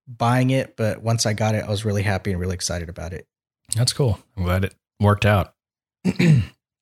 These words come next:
Speaker 2: That would have sucked if you didn't like it.
Speaker 1: <laughs> I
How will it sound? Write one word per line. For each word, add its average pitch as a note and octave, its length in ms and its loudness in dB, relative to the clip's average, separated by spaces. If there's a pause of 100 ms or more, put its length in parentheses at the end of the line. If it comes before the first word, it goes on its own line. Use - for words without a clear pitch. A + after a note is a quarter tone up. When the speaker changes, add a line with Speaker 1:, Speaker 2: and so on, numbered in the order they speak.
(500)
Speaker 2:
That G2+ 100 2
would F#2+ 100 4
have F2 60 2
sucked G#2 320 0
if F2+ 160 -2
you E2+ 160 2 (240)
didn't F2 200 2
like D#2+ 240 0
it. - 120 -6 (220)
Speaker 1:
<laughs> - 200 -20
I - 640 -12